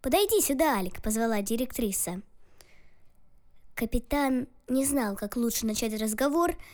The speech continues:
и спросил неуверенно. "М, так, из какого ты города, Алик?" Тот тихо ответил. "Не знаю. Там море было".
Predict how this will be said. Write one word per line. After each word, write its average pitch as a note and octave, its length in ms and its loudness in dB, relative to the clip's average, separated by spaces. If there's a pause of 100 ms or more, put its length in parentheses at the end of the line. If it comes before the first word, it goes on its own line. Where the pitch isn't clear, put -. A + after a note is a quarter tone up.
(380)
и C4+ 120 0
спросил B3+ 680 2
неуверенно. G#3 760 0 (1500)
"М, G3 240 -2 (380)
так, - 420 0 (160)
из F#3 320 0
какого C4 380 0
ты G3+ 380 -6 (100)
города, A3+ 540 -4
Алик?" A3 460 -4 (920)
Тот B3+ 220 -2
тихо B3 260 -2
ответил. G#3 500 -4 (1600)
"Не B3 160 -4
знаю. G#3 480 -4 (960)
Там B3+ 320 -2 (640)
море C#4+ 360 4
было". A3 360 2